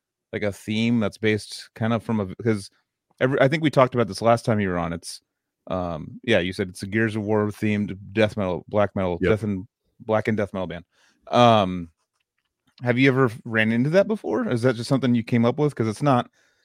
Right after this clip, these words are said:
Speaker 1: you don't hear, you don't hear that often.
Speaker 2: There, so when we formed that band, there wasn't too many, but there were some. Like, I know Shadow of Intent, they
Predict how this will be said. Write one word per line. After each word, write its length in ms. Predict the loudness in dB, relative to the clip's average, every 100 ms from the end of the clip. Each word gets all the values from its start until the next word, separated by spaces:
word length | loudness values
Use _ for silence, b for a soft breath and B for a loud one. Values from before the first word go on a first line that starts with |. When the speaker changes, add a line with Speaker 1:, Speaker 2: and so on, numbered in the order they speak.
| _ -2
Speaker 1:
you 80 |
don't 180 | 0 0
hear, 720 | -2 2 4 4 2 -2 -8 _ _ _ _ _ _
you 60 | 0
don't 160 | 0
hear 240 | 2 0 0
that 240 | -2 -8 _
often. 440 | -6 -6 -8 -14 -16 _ _ _ -16
Speaker 2:
There, 520 | 4 8 10 10 8
so 260 | 4 6 6
when 200 | 6 2
we 100 | 2
formed 380 | 2 2 4 4
that 240 | 0 0
band, 400 | 0 2 0 -2 -8 -4
there 100 | 2
wasn't 300 | 2 2 -2
too 140 | -2 0
many, 240 | 2 0
but 160 | 0 0
there 100 | 2
were 100 | 2
some. 300 | 0 -2 -2
Like, 160 | -2 0
I 60 |
know 80 | 0
Shadow 280 | 2 2 0
of 60 | -4
Intent, 360 | -6 -6 -6 _ _ -6
they 420 | -2 0 -2 -4